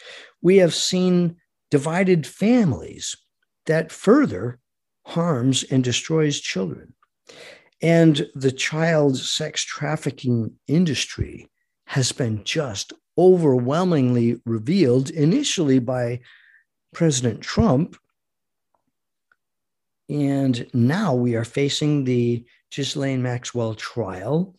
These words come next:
and what will come of that. She has a leftist Marxist Judge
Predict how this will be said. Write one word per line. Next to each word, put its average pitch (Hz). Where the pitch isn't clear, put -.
and 139
what 170
will 139
come 156
of 104
that. -
She 170
has 131
a 131
leftist 156
Marxist 135
Judge 147